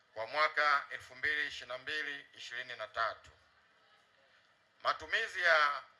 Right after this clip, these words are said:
vitamini A kwa watoto yameongezeka kutoka asilimia hamsini nukta nane kwa kipindi cha mwaka elfu mbili kumi na tano kumi na sita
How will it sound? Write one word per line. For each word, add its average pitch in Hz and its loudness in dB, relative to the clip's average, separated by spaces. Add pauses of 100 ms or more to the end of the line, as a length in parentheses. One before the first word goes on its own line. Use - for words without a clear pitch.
(180)
vitamini 151 -4
A 175 0
kwa 143 -2
watoto 151 -4 (1400)
yameongezeka 151 4
kutoka - -6
asilimia 143 0
hamsini 147 -2
nukta 139 -8
nane 151 0 (840)
kwa 113 -4
kipindi 156 -6
cha 143 -4
mwaka 156 2
elfu 135 -4
mbili 156 -4
kumi 135 -16
na 135 -8
tano 160 -4
kumi 143 -16
na 135 -8
sita 131 -6